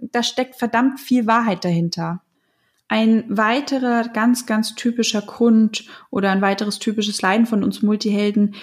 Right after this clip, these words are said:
es ist sowas wie Skoliose oder hängende Schultern, also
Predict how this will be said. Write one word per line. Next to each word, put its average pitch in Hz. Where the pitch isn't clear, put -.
es -
ist -
sowas 208
wie 214
Skoliose 214
oder 202
hängende 214
Schultern, 233
also 196